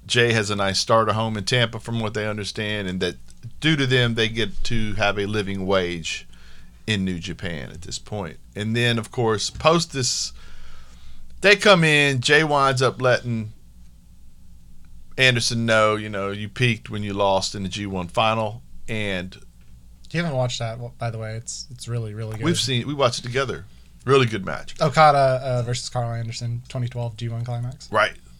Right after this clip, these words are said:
Speaker 1: And, "You guys wish you were me," that kind of thing. They winds up being fisticuffs. Chris Bay, who had fir-, had first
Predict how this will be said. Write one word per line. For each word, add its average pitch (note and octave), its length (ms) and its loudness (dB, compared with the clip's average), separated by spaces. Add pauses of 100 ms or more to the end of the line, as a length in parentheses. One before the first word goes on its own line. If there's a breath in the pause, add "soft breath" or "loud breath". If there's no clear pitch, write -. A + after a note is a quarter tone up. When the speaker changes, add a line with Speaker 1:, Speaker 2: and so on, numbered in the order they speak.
(160)
Speaker 1:
And, A2+ 460 4 (1200 soft breath)
"You C#3+ 140 -2
guys B2+ 280 8
wish B2+ 220 4
you A#2+ 80 6
were A2 100 2
me," A2 360 0
that G2 180 2
kind G2 140 0
of F#2 100 -8
thing. G#2 380 -4
They F#2+ 100 0
winds F#2 280 -2
up - 60 -14
being F#2 140 -4
fisticuffs. G#2+ 680 0
Chris - 320 -2
Bay, B2+ 300 2
who A2+ 140 -4
had G#2 200 -4
fir-, A#2+ 220 2
had G#2+ 180 -6
first C#3 640 2